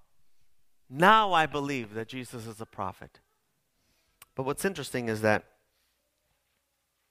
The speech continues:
just after that, I mean, just, just after that,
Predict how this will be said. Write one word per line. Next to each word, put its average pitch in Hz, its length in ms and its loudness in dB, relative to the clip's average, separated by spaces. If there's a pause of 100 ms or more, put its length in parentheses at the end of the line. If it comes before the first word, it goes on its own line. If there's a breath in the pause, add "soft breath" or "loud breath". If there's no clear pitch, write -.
(840)
just - 280 -6
after 156 260 0
that, 95 240 0 (1040)
I - 40 -18
mean, 139 180 -2
just, - 220 -2
just - 280 -4
after - 300 0
that, 90 260 -2